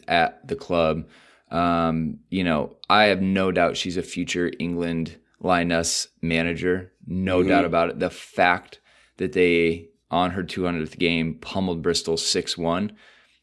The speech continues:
Speaker 1: that's
Speaker 2: <laughs>
Speaker 1: just, uh, the cherry on top. But, uh, I tell you what.
Speaker 2: Casual.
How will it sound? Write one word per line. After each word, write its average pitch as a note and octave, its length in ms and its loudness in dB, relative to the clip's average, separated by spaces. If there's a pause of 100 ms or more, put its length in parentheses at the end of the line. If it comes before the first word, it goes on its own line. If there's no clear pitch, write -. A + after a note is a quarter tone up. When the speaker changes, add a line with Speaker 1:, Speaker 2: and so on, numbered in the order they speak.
(280)
Speaker 1:
that's G2 320 6
Speaker 2:
<laughs> F#2+ 60 0
Speaker 1:
just, - 240 -6 (240)
uh, C#2+ 120 2
the - 160 0
cherry E2 300 0
on D2 120 -2
top. D#2 380 -2
But, E2 300 -2
uh, D2+ 280 0
I E2 80 0
tell F#2 200 0
you F2 80 2
what. A#2 220 8
Speaker 2:
Casual. - 320 -6